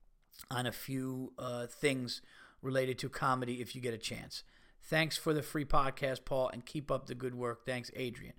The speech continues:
So thank you, Adrian, so much. I will be in Phoenix for the, uh, festival, and, uh, I don't know if I'm doing a live T V E out there, but I'll be doing some comedy shows,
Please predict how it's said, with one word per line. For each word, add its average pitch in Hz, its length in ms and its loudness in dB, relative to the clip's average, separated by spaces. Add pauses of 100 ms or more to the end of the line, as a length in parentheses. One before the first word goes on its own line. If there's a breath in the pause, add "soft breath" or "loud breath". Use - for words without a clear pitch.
(380 soft breath)
So 143 120 4
thank 202 320 10
you, 196 120 10
Adrian, 170 460 8
so 165 200 8
much. 156 340 8
I 160 120 12
will 185 140 12
be 185 180 4
in 180 80 4
Phoenix 170 520 2 (320 loud breath)
for 175 220 8
the, 160 280 8
uh, 156 80 12
festival, 147 760 6 (340 soft breath)
and, 143 420 2
uh, 139 320 8
I 143 120 8
don't 156 220 6
know 160 80 10
if 151 100 8
I'm 156 100 6
doing 156 200 8
a 147 60 10
live 151 280 12
T 170 200 0
V 151 320 2
E 147 40 6
out 139 240 6
there, 139 200 8
but 131 120 8
I'll 135 80 12
be 143 120 2
doing 156 180 4
some 151 160 -2
comedy 143 360 2
shows, 135 340 4